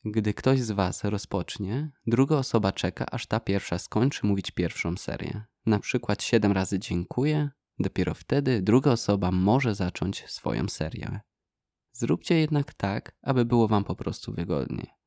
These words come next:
Lecz niech każdy z was ma możliwość wypowiedzenia każdego ze słów siedem razy. Przypomnę jeszcze raz, co to za słowa. „Dziękuję”, „przepraszam”,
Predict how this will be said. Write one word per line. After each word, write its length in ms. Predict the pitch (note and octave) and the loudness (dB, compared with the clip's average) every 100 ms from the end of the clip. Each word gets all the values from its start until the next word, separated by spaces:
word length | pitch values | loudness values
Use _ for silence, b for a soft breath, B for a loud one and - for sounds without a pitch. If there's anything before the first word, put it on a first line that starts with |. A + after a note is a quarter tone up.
| _ _ _ _ - | _ _ _ _ -4
Lecz 240 | G#2 - | -4 0
niech 260 | A2 G#2 - | 0 0 -4
każdy 460 | - C3+ A2 G#2 | -2 0 0 -2
z 80 | F#2+ | -2
was 360 | - F2 C3 - _ _ _ - | -4 -4 -6 -10 _ _ _ 0
ma 120 | A2+ | 4
możliwość 540 | A2+ A#2 B2 C#3 C#3 | 4 2 0 0 0
wypowiedzenia 640 | B2 - G2+ G2+ G#2+ G#2+ G#2 | -2 -4 0 0 2 2 0
każdego 520 | - G2+ A2 A#2 A#2 | -4 -6 -4 -2 0
ze 120 | G#2 | -2
słów 440 | - - G#2 - _ | -4 -2 -4 -4 _
siedem 480 | - - B2 G#2+ F#2+ | -12 -2 0 2 0
razy. 440 | E2 - - A2 - _ _ _ _ _ | -2 -6 -6 -8 -10 _ _ _ _ _
Przypomnę 400 | - - - E3 | -10 -2 2 4
jeszcze 240 | C3+ - G2 | 4 0 -2
raz, 280 | G#2 - | -2 -4
co 120 | - A2 | -6 -4
to 140 | G2+ | -4
za 140 | F#2 | -4
słowa. 440 | F2+ - B1+ - A2+ _ _ _ _ A2 | -6 -6 -8 -8 -14 _ _ _ _ -2
„Dziękuję”, 680 | G#2+ G2 F#2+ F2+ F2+ G#2 D3 _ _ _ _ _ | 2 2 0 -2 -2 -2 -4 _ _ _ _ _
„przepraszam”, 840 | - - - - E2 - G#2+ A2+ | -6 -4 -2 -2 -2 -2 -2 -4